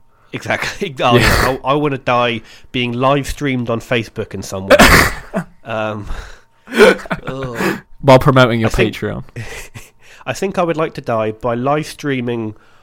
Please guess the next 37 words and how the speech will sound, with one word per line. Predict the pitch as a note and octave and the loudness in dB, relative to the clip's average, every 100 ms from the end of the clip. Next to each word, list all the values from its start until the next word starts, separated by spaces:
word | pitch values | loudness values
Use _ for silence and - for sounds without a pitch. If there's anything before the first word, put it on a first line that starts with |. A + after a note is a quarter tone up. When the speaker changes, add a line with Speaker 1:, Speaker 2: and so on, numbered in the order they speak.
| _ - | _ -12
Speaker 1:
one | B2 A#2+ | -6 -4
of | G#2+ | -4
my | A2+ G#2+ | -2 -2
workouts | A2+ A2+ G#2 - F#2 E2 - - - _ _ - | -2 -4 -4 -8 -10 -10 -14 -14 -16 _ _ -14
and | G#2+ | -8
then | A2+ A2 | -6 -6
being | A2 G#2+ G#2 G#2 | -6 -8 -8 -10
crushed | - - A2 - | -12 -8 -6 -6
to | A2 | -8
death | F#2+ G2 - | -8 -8 -6
by | G#2 | -6
one | G2 F#2+ | -6 -8
of | F2+ | -8
the | |
weights, | F#2 F#2 - - - - - - | -8 -10 -12 -16 -18 -20 -18 -4
whilst | A#2+ B2+ C#3 | 0 0 0
people, | A#2+ B2+ A2+ | 0 -2 -4
like, | A2+ G#2+ | -4 -6
sort | - - | -10 -6
of | - | -2
comment | C3 A2+ G2+ - - - _ _ _ _ | 0 0 -2 -6 -18 -20 _ _ _ _
and | - G#2+ | -10 -6
go, | G#2+ | -4
"Lol, | A2 C3 C3 C3+ | -2 2 2 2
ha," | B2+ A#2 G#2 - - | 0 -2 -2 -2 0
as | - - - - | 2 2 -2 -2
Speaker 2:
<laughs> | F3 G#2+ | -4 -6
Speaker 1:
I'm | G2 G2 | -10 -12
slowly | - C#3 A2+ | -4 -2 0
suffocating | G#2+ A2+ - A2 A2+ G2 G#2 | -2 -4 -4 -6 -6 -6 -8
under | G#2 G2 | -10 -10
the | G2 G2 | -10 -10
weight | F#2+ G2 | -10 -14
of, | F#2+ | -16
of | - G#2 | -16 -14
a | |
barbell. | F#2+ F#2+ F#2+ F#2 F2 | -10 -8 -8 -8 -10